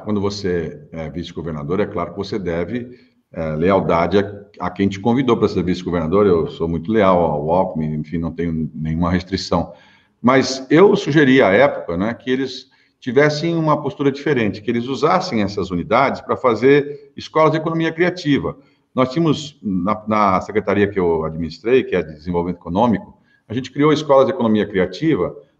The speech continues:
e fizemos quatro, cinco muito rápidas, porque você adapta as escolas. A escola tá montada, né? Então, não, você faz uma adaptação para as escolas de economia criativa com muita rapidez,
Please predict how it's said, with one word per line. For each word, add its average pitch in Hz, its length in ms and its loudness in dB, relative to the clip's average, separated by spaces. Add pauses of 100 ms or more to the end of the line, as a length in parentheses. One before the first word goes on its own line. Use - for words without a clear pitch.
(100)
e 120 140 0
fizemos 147 400 -2
quatro, 147 380 2
cinco 151 380 -6
muito 156 220 -2
rápidas, 156 400 0
porque - 220 -16
você 127 180 -4
adapta 156 500 -2
as 95 160 -12
escolas. 95 360 0
A 131 60 4
escola 185 260 0
tá - 80 2
montada, 160 680 0 (460)
né? 139 120 0
Então, 151 200 -2
não, 151 320 0
você 131 240 -2
faz 156 300 2
uma 139 120 2
adaptação 117 580 0
para 98 120 -2
as 85 60 -8
escolas 95 300 -2
de 95 60 -6
economia 113 320 -4
criativa 139 440 -4
com 156 140 -10
muita 143 260 -4
rapidez, 123 520 0